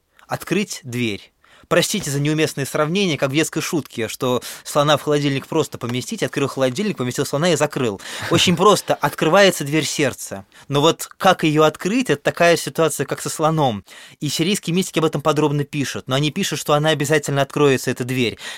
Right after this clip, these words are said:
Speaker 1: Мы говорили о пяти ступенях созерцания, мы говорили о многих вещах.
Speaker 2: Да.
Speaker 1: То есть я сейчас, мы не сможем изложить коротко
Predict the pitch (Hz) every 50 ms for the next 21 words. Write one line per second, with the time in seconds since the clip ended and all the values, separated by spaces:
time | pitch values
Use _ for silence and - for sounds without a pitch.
0 | - _ - 151 165 185 180 151 160 156 170 170 180 185 175 170 - 170 - -
1 | 175 - - 143 170 160 160 147 - 160 139 143 151 147 - - 180 180 180 175
2 | 160 151 147 143 151 143 151 147 165 170 165 165 156 160 160 147 143 - 160 147
3 | - - - 196 202 120 113 107 92 - - - - - - 160 156 151 - -
4 | 170 165 135 160 185 190 185 185 185 165 - - 151 - - 190 185 - - -
5 | 175 170 175 175 160 - 190 208 185 156 165 160 156 151 165 160 165 165 - -
6 | - 208 196 175 160 156 - - - 139 123